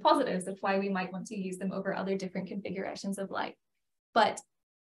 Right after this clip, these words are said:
are there any applications for which beams with orbital angular momentum are the only kinds of beams you can use? So is it worth the hassle of having to work with this topological light either in the lab or as a theoretician? What's the one sort of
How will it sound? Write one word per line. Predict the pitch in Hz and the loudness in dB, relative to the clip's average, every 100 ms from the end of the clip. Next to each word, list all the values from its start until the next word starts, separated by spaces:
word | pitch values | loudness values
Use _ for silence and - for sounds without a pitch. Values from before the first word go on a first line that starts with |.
| _ _ _ _ _ _ - | _ _ _ _ _ _ 6
are | 240 285 | 8 10
there | 302 | 6
any | 220 220 226 | 4 2 2
applications | 208 214 214 _ 196 196 214 196 | 0 -4 -8 _ 0 0 0 -4
for | 208 | -4
which | - 190 - - 196 - - - | -2 -2 -4 -10 -12 -14 -14 -2
beams | 220 214 214 | 0 0 4
with | 240 330 | 4 6
orbital | 226 190 185 | 4 2 0
angular | 180 185 185 | 0 0 -2
momentum | 185 185 180 196 185 | -2 -2 -2 -2 -2
are | 185 180 180 196 196 | 0 0 -2 -4 -2
the | 208 - | 0 0
only | 208 196 196 | 0 0 -4
kinds | 180 185 196 | -8 -10 -10
of | - | -10
beams | - 180 180 | -6 -6 -4
you | 180 | -6
can | 196 190 | -4 -2
use? | 175 - 202 | -4 -6 -10
So | 214 190 | -6 -6
is | 185 202 | -4 -4
it | 190 | -2
worth | 196 208 - | 0 0 -2
the | - | -4
hassle | - 185 - 302 349 | 0 0 2 0 0
of | 196 196 | -2 0
having | 185 190 | 0 0
to | 190 | 0
work | 185 240 294 | 0 0 -2
with | 240 | -6
this | 196 185 | -6 -10
topological | 202 202 196 202 - 190 190 | -8 -8 -6 -8 -8 -6 -2
light | 180 180 | 0 0
either | 190 180 | -2 -4
in | 180 185 | -2 -2
the | |
lab | 185 208 254 247 | 0 -2 -2 -4
or | 196 | -6
as | 190 | -6
a | 196 | -8
theoretician? | 196 185 196 226 226 240 247 - _ _ _ _ _ _ 233 | -6 -6 -6 -6 -4 -2 -4 -8 _ _ _ _ _ _ 0
What's | 220 - | 0 0
the | 214 | 0
one | 208 190 190 202 | 0 0 0 -2
sort | - 190 | -4 -2
of | 190 | -2